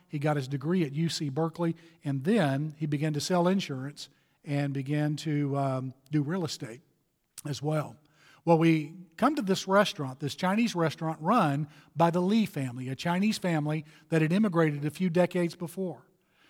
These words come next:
And I went from being a poor kid in Houston, and when I got in that restaurant, folks, I saw stuff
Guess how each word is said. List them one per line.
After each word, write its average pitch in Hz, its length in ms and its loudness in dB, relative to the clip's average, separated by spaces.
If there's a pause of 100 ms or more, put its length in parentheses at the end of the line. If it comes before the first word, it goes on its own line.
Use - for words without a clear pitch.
(240)
And 156 360 2
I 175 120 4
went 226 240 0
from 170 120 0
being 170 160 2
a 135 60 -2
poor 196 240 -6
kid 175 240 -2
in 147 60 -4
Houston, 135 540 -2 (280)
and 139 120 0
when 147 120 0
I 233 80 4
got 214 180 4
in 156 60 -4
that 147 140 -2
restaurant, 160 480 -4
folks, 156 260 -2
I 202 140 0
saw 170 300 -4
stuff 160 480 -4